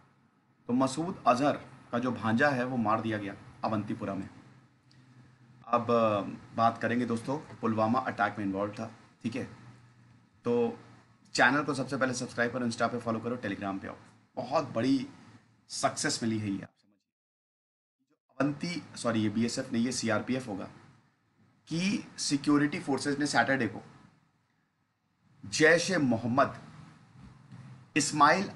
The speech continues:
अलियास लंबू, जो कि मसूद अजहर का भांजा था, उसको ख़त्म कर दिया।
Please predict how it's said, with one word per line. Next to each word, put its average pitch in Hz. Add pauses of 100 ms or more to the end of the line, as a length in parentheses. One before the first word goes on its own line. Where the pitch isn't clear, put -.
अलियास 123 (300)
लंबू, 131 (840)
जो 139
कि 175 (260)
मसूद 139
अजहर 127
का 143 (340)
भांजा 147
था, - (1800)
उसको 175
ख़त्म 143
कर 104
दिया। 98